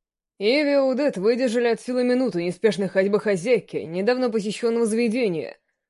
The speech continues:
после чего принялись ее поторапливать. Раздраженно мяукнув, девушка вздохнула и слегка распустила шерстку на хвосте, но все-таки зашагала быстрее. «Зря вы отказываетесь, девочки».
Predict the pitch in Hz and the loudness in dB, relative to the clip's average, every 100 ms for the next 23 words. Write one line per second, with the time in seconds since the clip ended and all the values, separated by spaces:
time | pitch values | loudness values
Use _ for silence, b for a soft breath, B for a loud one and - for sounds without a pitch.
0 | - 165 190 - 320 302 285 277 208 254 | -8 -4 -4 -4 -2 0 0 0 0 -2
1 | 226 277 226 165 147 - - _ _ _ | 0 0 0 -4 -12 -14 -20 _ _ _
2 | _ - 170 156 190 214 269 262 202 196 | _ -6 -4 0 2 4 4 2 2 0
3 | 240 156 139 143 247 311 269 226 254 - | -2 -4 -8 -2 0 0 -2 0 0 0
4 | 294 185 147 - _ _ _ - 160 196 | -2 -2 -4 -10 _ _ _ -8 -4 -2
5 | 196 254 233 - 208 202 202 185 240 226 | -2 0 0 0 -2 0 -2 0 -2 -2
6 | - 220 208 233 - - - - - _ | -2 -2 2 0 0 -8 -12 -12 -18 _
7 | _ _ _ 165 165 151 208 220 180 - | _ _ _ -6 -6 -2 -2 -2 -4 -10
8 | 151 175 202 196 220 220 214 - 254 175 | -10 -6 -4 0 2 2 -2 -2 0 0
9 | 127 - - _ _ _ _ _ _ _ | 0 -6 -14 _ _ _ _ _ _ _
10 | _ _ _ 277 269 247 226 208 175 277 | _ _ _ -8 -4 -2 2 2 2 0
11 | 403 392 - - 160 160 170 175 170 180 | 0 -2 -4 -6 -4 -4 -4 -4 -2 -2
12 | 185 180 180 175 175 - - 185 190 | -2 -2 0 2 0 -4 -6 -4 -2